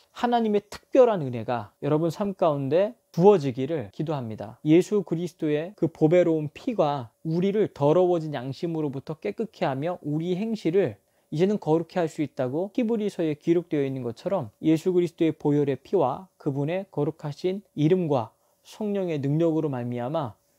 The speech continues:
내 삶의 술, 담배라고 하는 중독의 영역이 이제는 떠나가고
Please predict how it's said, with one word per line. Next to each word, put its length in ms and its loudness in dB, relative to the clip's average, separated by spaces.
내 300 4
삶의 520 -6
술, 400 -4
담배라고 600 -2
하는 340 -6
중독의 640 0
영역이 500 -4
이제는 460 -2
떠나가고 720 -4